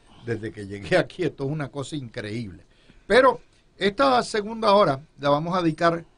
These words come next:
a la agenda y su-, a la agenda de la prensa y sus prejuicios. El jugador político, el partido político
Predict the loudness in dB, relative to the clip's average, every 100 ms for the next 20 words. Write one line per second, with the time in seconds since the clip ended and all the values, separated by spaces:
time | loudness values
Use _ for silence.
0 | _ _ _ _ _ -2 -2 -2 -4 -6
1 | -6 -6 -8 -4 -4 -4 -8 -8 -4 -4
2 | -4 -6 -2 0 0 -2 -4 -6 -6 -8
3 | -16 -14 -10 -10 -10 -12 -14 -20 -20 -20
4 | _ _ _ _ _ _ _ _ _ -2
5 | -2 -4 _ _ _ _ _ 2 2 4
6 | 4 4 6 4 2 0 0 0 -4 -12
7 | -18 -20 -14 -14 -14 _ _ _ _ _
8 | _ -2 0 0 -2 -2 -2 0 0 0
9 | -2 -4 -10 -6 0 0